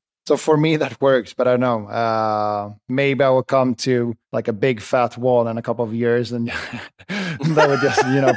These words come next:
punish me for not ta-, <laughs> for not focusing more on, on other stuff. But, uh, it's an integral part of my life, and I enjoy it so much. So I'm, uh,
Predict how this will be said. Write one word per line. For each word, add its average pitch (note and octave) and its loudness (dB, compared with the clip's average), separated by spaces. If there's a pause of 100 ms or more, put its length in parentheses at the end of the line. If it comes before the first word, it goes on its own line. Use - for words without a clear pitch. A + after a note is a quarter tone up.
punish D3+ 2
me C3 4
for C3 0
not C#3+ 2
ta-, C#3 2
<laughs> C#3+ -2
for C3 0
not C3+ 2
focusing A#2+ 0
more A#2+ 0
on, A2 -6
on A2+ -8
other A#2 -8
stuff. - -12
But, A2 -4 (200)
uh, A2 -4 (180)
it's C3+ -2
an B2 0
integral C#3 2
part C3+ 4
of A#2 0
my B2 2
life, A#2 0
and B2 -4
I A2+ -2
enjoy A#2 -2
it A2 -8
so A#2 -4
much. A2 -6 (100)
So A#2 0
I'm, A2+ -4
uh, A2 -10